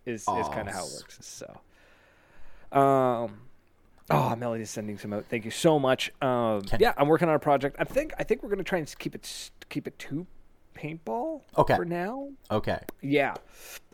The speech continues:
Speaker 1: Um, maybe we'll fill it in with some other non-paintball ones. So there's that. So thank you so much, Andrew, for sending that out. That was great. Um,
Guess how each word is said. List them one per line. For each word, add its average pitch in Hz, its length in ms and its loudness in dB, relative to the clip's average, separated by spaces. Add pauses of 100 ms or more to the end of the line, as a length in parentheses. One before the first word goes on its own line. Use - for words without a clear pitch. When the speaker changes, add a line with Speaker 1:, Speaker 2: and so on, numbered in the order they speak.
Speaker 1:
Um, 117 600 0 (100)
maybe 165 260 4
we'll 156 160 4
fill 143 300 6
it 120 80 6
in 113 300 4
with 117 220 2
some 113 180 -4
other 110 140 -4
non-paintball 101 600 -8
ones. - 320 -20 (540)
So 127 180 -2
there's 120 220 -2
that. 131 380 2 (360)
So 123 160 -6
thank 226 220 6
you 190 60 8
so 214 120 6
much, 208 180 6
Andrew, 165 200 4
for 147 100 -4
sending 165 240 4
that 147 160 6
out. 143 140 4
That 139 60 2
was 123 100 -2
great. 143 360 0
Um, 117 520 -2